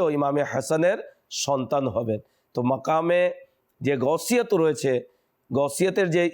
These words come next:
স্থান রয়েছে, পদমর্যাদা রয়েছে, ইমামে হাসান এর বংশধর এবং ইমামে হাসানকে আল্লাহ তাআলা দান করেছেন। আল্লাহ তাবারক ওয়া তাআলা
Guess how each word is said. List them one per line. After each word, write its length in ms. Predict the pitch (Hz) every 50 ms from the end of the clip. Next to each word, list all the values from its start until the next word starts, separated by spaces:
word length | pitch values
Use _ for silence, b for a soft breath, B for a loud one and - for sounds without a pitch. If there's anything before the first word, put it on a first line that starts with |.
| 160 -
স্থান 320 | - - - - 190 202 208 208 185
রয়েছে, 240 | 180 170 147 165 160 131 - - -
পদমর্যাদা 600 | 160 185 202 220 214 202 185 165 180 175 170 170
রয়েছে, 320 | 160 160 147 143 - 143 135 123 b b b b b b b -
ইমামে 380 | 135 135 139 139 135 139 143 139 139 -
হাসান 380 | - 135 - - - 190 190 190 185 185 165 147
এর 80 | 139 127 127
বংশধর 580 | 131 131 123 - - 170 165 143 135 139 139 117 B B B B B - -
এবং 120 | 131 139 135 131
ইমামে 260 | 127 127 127 127 131 123 117 -
হাসানকে 500 | 131 117 - 156 160 156 143 - 170 165 165 B B B B _ -
আল্লাহ 180 | 135 135 131 127 -
তাআলা 220 | 127 127 131 156 - - - - _ _ - 113 101
দান 160 | 123 117 123 123 113 -
করেছেন। 400 | 131 117 120 104 - 123 120 113 107 b b b b b _
আল্লাহ 220 | - 127 131 147 143 139
তাবারক 360 | 139 135 139 139 147 143 - 143
ওয়া 180 | 135 131 131 131
তাআলা 220 | 135 131 131 135